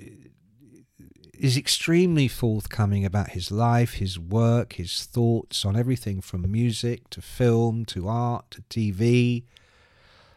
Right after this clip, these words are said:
to food to love, death, God, the devil, you name it. There's also a short story in there that he wrote and that I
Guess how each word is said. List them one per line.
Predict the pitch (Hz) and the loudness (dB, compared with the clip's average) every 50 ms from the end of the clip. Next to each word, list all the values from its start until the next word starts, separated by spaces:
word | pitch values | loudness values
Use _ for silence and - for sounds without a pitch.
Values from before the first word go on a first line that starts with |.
| _ _ - | _ _ -10
to | - 90 | -10 -6
food | - - - - - 135 127 127 123 123 123 123 120 120 120 120 120 113 95 - _ - _ _ _ _ _ - _ - | -4 -4 -6 2 4 8 8 10 10 10 8 8 6 4 4 0 -2 -6 -14 -18 _ -20 _ _ _ _ _ -20 _ -12
to | - - 98 | -6 -4 -4
love, | 90 95 101 113 120 120 120 123 123 120 120 - - 120 104 | -2 -2 0 2 2 4 4 2 2 0 -4 -12 -18 -18 -8
death, | 95 117 117 117 123 123 - - - - - - - _ | -2 0 0 2 0 0 -2 -6 -10 -10 -12 -14 -16 _
God, | - 127 127 131 131 127 120 101 - - _ | 4 6 8 8 6 6 2 -2 -6 -8 _
the | - 107 | -6 -6
devil, | 92 98 120 120 120 107 110 117 117 117 120 - _ _ _ _ _ - | -4 -2 0 0 0 2 2 2 0 0 0 -4 _ _ _ _ _ -4
you | 113 117 143 | 0 2 2
name | 143 127 127 131 135 131 107 85 | 4 4 4 4 4 4 4 2
it. | 73 - _ _ _ - - - - - - - - | -2 -4 _ _ _ -20 -20 -20 -20 -20 -20 -12 -2
There's | - 127 113 | -2 0 0
also | 147 156 143 - - 143 131 131 127 127 127 | 0 -2 -2 -2 2 4 4 6 6 6 4
a | - - | 4 0
short | - - - 135 131 123 - | -2 -2 2 2 2 2 2
story | - - - - 131 127 123 120 110 101 | -2 -2 2 4 6 6 8 6 6 6
in | 98 95 95 | 4 2 2
there | 95 95 98 101 98 | 4 4 4 4 4
that | 101 - | 2 0
he | - - 101 | -2 -2 -2
wrote | 92 92 95 92 101 113 135 - | 0 2 2 4 4 2 2 0
and | 92 98 | -2 -4
that | 101 95 | -2 0
I | 95 95 95 95 98 | 0 0 0 0 -2